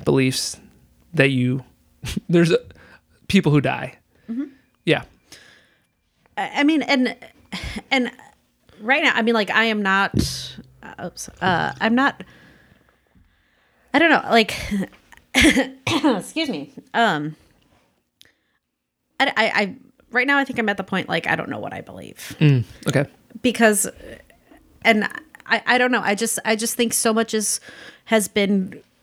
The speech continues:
Speaker 2: created to, um, control people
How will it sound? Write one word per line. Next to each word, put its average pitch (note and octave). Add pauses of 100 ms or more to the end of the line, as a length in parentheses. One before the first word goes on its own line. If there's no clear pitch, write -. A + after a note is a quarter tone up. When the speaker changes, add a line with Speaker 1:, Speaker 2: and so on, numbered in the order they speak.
Speaker 2:
created G#3
to, G3
um, E3+ (340)
control E3+
people G4+